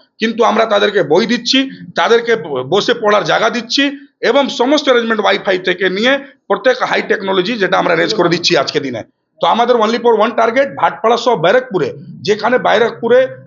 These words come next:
আর ভাটপাড়ায় বোমাগুলি কথা হতো, সেখানে আজকে দিনে বই পেন নিয়ে আমরা কাজ করছি। বাড়ি বাড়িতে বই পেন দিয়ে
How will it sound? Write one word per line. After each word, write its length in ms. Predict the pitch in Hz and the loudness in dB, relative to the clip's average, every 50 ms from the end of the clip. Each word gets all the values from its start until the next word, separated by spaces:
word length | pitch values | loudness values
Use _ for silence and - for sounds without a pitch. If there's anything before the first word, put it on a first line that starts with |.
| - - | -6 -2
আর 140 | 143 160 | -2 -2
ভাটপাড়ায় 540 | 160 147 147 180 202 - - 226 233 247 247 | 0 0 -2 -2 -2 -2 -2 0 2 2 2
বোমাগুলি 400 | 190 180 208 254 262 240 247 240 233 | 0 0 0 0 0 0 0 -2 0
কথা 200 | 220 214 202 208 | 0 0 2 2
হতো, 200 | 208 202 - 165 | 0 0 0 0
সেখানে 360 | - - 208 175 190 202 196 | 0 0 -2 -2 -2 -2 0
আজকে 240 | 175 170 - - 190 | -2 -2 -2 -2 -2
দিনে 180 | 180 220 254 240 | 0 0 0 0
বই 220 | 160 156 170 185 | 0 0 0 0
পেন 200 | 165 120 180 180 | 0 -2 -2 -2
নিয়ে 180 | 175 190 240 262 | -2 -4 -2 -2
আমরা 160 | 262 262 247 | 0 -2 -2
কাজ 240 | - - - - - | -2 -2 -4 -4 -4
করছি। 420 | - 123 117 - 269 277 277 - - _ _ | -6 -8 -4 -4 -4 -4 -4 -8 -16 _ _
বাড়ি 180 | - 139 156 175 | 0 2 2 2
বাড়িতে 300 | 165 165 175 190 226 208 | 2 2 2 2 0 0
বই 240 | 170 156 156 160 156 | 2 2 0 0 0
পেন 220 | 170 170 170 151 | -2 -4 -4 -4
দিয়ে 360 | 143 185 220 262 285 285 - | -2 0 2 2 2 0 -4